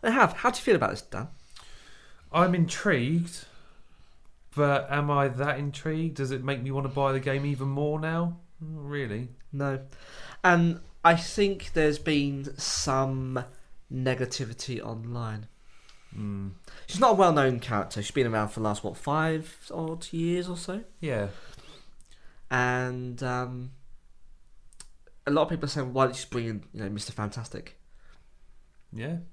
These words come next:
Speaker 1: She's effectively the same character. She can elongate her limbs. She can make herself big,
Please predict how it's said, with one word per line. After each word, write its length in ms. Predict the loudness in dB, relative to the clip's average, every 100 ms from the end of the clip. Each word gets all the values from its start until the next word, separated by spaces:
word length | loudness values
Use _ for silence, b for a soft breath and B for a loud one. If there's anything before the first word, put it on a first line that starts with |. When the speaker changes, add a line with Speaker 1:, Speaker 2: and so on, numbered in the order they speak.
| -16 -20 -20 -20 -20 -20 -20 -20 -20 -18 -14 -10
Speaker 1:
She's 260 | -2 0 2
effectively 280 | 2 0 -2
the 40 |
same 160 | -2 -2
character. 380 | -2 -4 -4 -6
She 200 | -6 -6
can 180 | -6 -4
elongate 520 | 0 2 2 0 0
her 140 | 0
limbs. 560 | 2 2 2 -2 -4 -6 B B B B B B
She 320 | -8 -4 -2
can 180 | -2 -2
make 140 | -2
herself 300 | -2 -4 0
big, 560 | 4 6 8 6 4